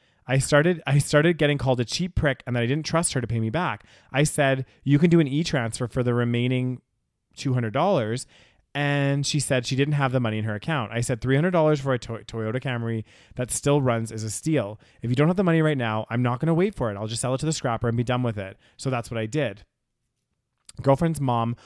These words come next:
was extremely upset that I don't trust her and I couldn't just wait a day for, with the car for her.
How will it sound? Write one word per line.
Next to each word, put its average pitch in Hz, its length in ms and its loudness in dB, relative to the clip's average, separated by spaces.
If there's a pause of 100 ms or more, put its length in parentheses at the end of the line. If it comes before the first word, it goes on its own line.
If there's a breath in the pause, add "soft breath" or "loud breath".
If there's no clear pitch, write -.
(200 loud breath)
was 120 160 2
extremely 185 580 4
upset 107 480 -4 (320 soft breath)
that 127 100 2
I 123 80 2
don't 143 220 2
trust 139 340 -2
her 104 220 -8
and 117 220 -4
I 117 100 -4
couldn't 160 300 2
just 143 160 -2
wait 131 380 0
a 123 80 -4
day 117 320 0
for, 113 380 -6
with 120 340 -2
the 117 160 -6
car 113 260 -2
for 107 160 -10
her. 101 320 -14